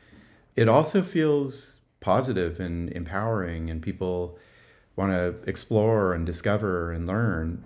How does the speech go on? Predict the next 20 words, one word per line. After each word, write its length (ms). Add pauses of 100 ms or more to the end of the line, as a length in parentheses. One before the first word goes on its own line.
out 200
of 100
experiences 580
of 120
awe. 240
So 360 (440)
it's 180
an 80
emotion 460
we 120
feel 640
when 240
we 560 (560)
grapple 340
with 220
the 80
vast 340
mysteries 400
of 100
life. 340